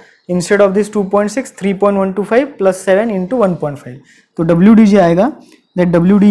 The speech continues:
is equals to fifteen point one nine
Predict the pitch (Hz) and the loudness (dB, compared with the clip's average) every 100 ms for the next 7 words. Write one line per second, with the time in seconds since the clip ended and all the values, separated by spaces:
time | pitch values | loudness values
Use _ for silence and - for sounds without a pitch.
0 | 202 185 170 180 175 - 233 302 - _ | 4 0 0 -2 -2 -2 -2 -2 -10 _
1 | _ _ _ _ _ _ _ _ _ _ | _ _ _ _ _ _ _ _ _ _
2 | _ _ _ _ _ _ _ _ _ _ | _ _ _ _ _ _ _ _ _ _
3 | _ _ _ _ - _ _ - - _ | _ _ _ _ -20 _ _ -20 -20 _
4 | _ _ - 170 - - 220 208 185 185 | _ _ -10 -10 -6 0 2 2 0 0
5 | 254 - - _ - - - 156 196 208 | 0 -4 -20 _ -20 -20 -8 0 2 4
6 | 185 170 226 | 2 0 -2